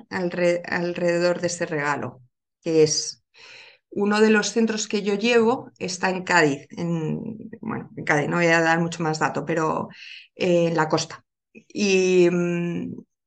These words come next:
y bueno, nada, eh, nosotros en ese centro sobre todo tenemos a niños, alguna persona mayor, pero sobre todo son niños. Entonces, son un montón de cartas, trescientas y pico cartas que nos, que leemos desde ahí. Y yo con las mi-, hay algunas que, que,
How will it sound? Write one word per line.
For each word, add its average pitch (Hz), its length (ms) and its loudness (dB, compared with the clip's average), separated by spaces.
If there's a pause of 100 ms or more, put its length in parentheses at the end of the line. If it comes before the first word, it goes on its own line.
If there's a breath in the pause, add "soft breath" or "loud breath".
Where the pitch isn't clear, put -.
(140)
y 190 140 -2
bueno, 175 240 2
nada, 202 440 2
eh, 165 100 -4
nosotros 175 460 -2
en 180 80 0
ese 175 480 4
centro 208 520 -4 (240)
sobre 170 280 -2
todo 180 240 4
tenemos 180 520 0
a 190 400 2 (320)
niños, 175 680 0 (160)
alguna 180 360 0
persona 180 260 -2
mayor, 190 220 2
pero 190 80 -2
sobre 165 220 -2
todo 180 120 0
son 165 140 -4
niños. 147 280 -4 (380 loud breath)
Entonces, 170 560 -2 (100)
son 175 280 -2
un 175 100 2
montón 160 280 0
de 151 80 0
cartas, 156 380 -4
trescientas 170 460 -4
y 156 60 -6
pico 165 920 2
cartas 185 400 0
que 190 120 0
nos, 160 440 -4
que 175 120 2
leemos 165 360 4
desde 160 220 -2
ahí. 147 220 -4 (420 loud breath)
Y 190 120 -6
yo 180 120 2
con 185 120 2
las 175 200 4
mi-, 208 140 0
hay 160 140 -2
algunas 175 320 0
que, 165 360 2
que, 143 260 -2